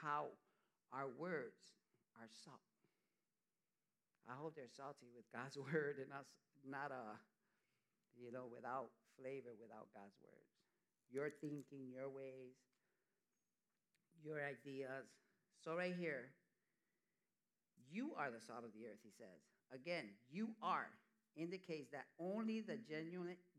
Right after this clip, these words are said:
genuinely born-again person is salt and can help th-, meet the needs of the world.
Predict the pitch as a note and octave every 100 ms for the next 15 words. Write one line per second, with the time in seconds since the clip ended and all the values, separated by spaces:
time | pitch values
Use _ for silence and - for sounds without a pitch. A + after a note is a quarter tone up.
0 | - D#3+ F3+ E3 C#3+ B2+ B2 A#2 C#3 D3+
1 | D3+ D3+ - G3 F3+ D#3 C#3+ - _ _
2 | _ _ - C3 - - F#3+ - - _
3 | _ _ _ - B2 A#2+ B2+ B2+ C#3+ D3+
4 | - G#2 - C#3+ D3 - B2+ A#2+ C3+ B2
5 | A#2 G#2+ A2+ G2+